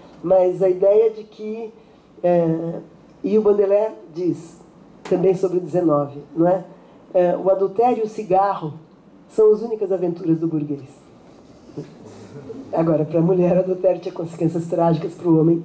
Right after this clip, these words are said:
não, não é? É, enfim, o adultério é o tema do romance do dezenove, mas a sua pergunta não tinha a ver com isso. Eu fui, eu fui indo,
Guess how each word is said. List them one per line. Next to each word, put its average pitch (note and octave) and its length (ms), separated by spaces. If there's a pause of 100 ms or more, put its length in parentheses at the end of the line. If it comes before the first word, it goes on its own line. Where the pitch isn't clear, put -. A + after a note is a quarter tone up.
(120)
não, C#3+ 160 (300)
não D#3+ 140
é? D3 40 (680)
É, E3 380 (160)
enfim, B3+ 260
o F#3+ 60
adultério G#3+ 560
é A3+ 140
o G#3+ 80
tema G#3 320
do F3+ 80
romance E3 340
do D#3 80
dezenove, C#3 460
mas D3+ 180
a D3+ 60
sua E3+ 140
pergunta F3 380
não F3 140
tinha F3 200
a - 20
ver E3 140
com E3 140 (100)
isso. C3+ 200 (440)
Eu F3 140
fui, F3 460 (320)
eu F#3 140
fui G#3+ 220
indo, G#3 420